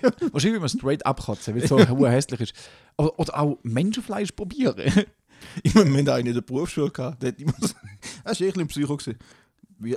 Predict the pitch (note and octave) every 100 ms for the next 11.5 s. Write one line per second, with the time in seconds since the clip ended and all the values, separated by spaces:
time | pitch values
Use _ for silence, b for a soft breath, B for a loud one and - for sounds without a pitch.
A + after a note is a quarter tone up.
0 | - - C3 A2+ B2+ C3+ B2+ A2+ - A2+
1 | D#3+ F#3+ D#3 B2+ C#3+ C3 C3+ E3+ B2+ C3
2 | C#3+ F3+ - - C#3 C#3 B2+ B2 A#2 A#2
3 | B B B B _ C3 B2+ D#3 - B2+
4 | A2+ - D3+ G3 F3 G2+ - D3 C#3 C#3+
5 | A2+ A2 _ _ _ - A2 C3 B2+ C3
6 | C3 B2+ D#3+ A3+ B3+ E3+ D3 D3 - -
7 | A#2+ G#2 F#2+ A2+ _ C#3+ B2+ C#3 F3+ G3
8 | D3+ B2+ C#3+ F#3+ A#2+ A2 G2+ - A2+ -
9 | A#2+ F#3 C#4 A#3 D4+ E3 G3+ A3+ D3 -
10 | D#3 D#3+ D#3 - - C#3 F#3+ A3+ A3 D3+
11 | C#3 D3 F#3 F3+